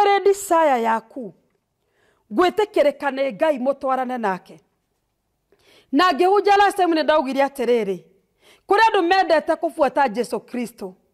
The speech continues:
makĩenda kũmũrũmĩrĩra, ona agathiĩ akamahonia na maka-, makera Jesu, "Ithuĩ ndũgũtũtiga, tũgũtwarana nawe." Jesu akamera, "Cia, thiĩi mũgatangathe maũndũ marĩa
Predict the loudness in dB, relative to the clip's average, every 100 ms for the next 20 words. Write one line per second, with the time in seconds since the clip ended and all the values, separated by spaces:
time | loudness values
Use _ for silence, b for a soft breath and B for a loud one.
0 | _ _ b b b -2 0 2 2 2
1 | 0 0 2 2 2 2 2 -2 -6 -14
2 | _ b b 0 2 2 2 2 2 2
3 | 0 2 0 0 -2 -2 -2 -6 -8 -8
4 | -2 -2 0 2 2 2 0 -4 -6 -10
5 | -12 _ b b 0 2 2 2 0 0
6 | -2 0 0 0 -2 -2 -2 0 0 2
7 | -2 -2 -2 -2 -6 b b b -2 0
8 | 2 0 0 0 2 0 0 -2 0 0
9 | 0 0 0 0 -2 0 2 2 2 2
10 | 0 -2 0 -2